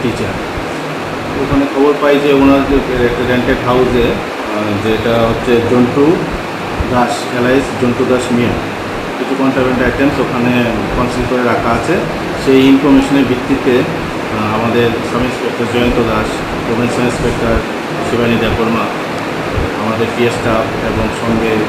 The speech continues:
টিএসআর, পাশাপাশি আমাদের ডিসিএম সাহেব প্রবীর সাহা, তো ওখানে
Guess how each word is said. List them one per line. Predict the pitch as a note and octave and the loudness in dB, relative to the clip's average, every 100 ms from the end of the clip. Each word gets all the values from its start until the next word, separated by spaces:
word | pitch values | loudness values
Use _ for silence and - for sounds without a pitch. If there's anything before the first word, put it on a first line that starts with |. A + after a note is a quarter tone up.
| G#2+ | 0
টিএসআর, | A#2+ B2 - G2+ F2 F2 - - - - | 0 2 0 -2 -2 -4 -4 -4 -4 -4
পাশাপাশি | - - B2 B2 - C3+ B2+ - - - - F#2+ | -4 -2 0 0 2 2 2 -2 -4 -4 -4 -2
আমাদের | A2+ A2+ A#2+ A#2+ | 0 0 0 0
ডিসিএম | C3 - C3+ B2 | 0 4 4 4
সাহেব | B2 G2 - | 0 0 -2
প্রবীর | B2+ A#2+ A#2+ | 0 0 0
সাহা, | - G#2 G#2 F#2 - - - - - - - - - - | -2 -4 -4 -4 -4 -6 -4 -4 -4 -6 -6 -6 -6 -4
তো | C3 | -2
ওখানে | A2+ B2 B2+ | 0 0 0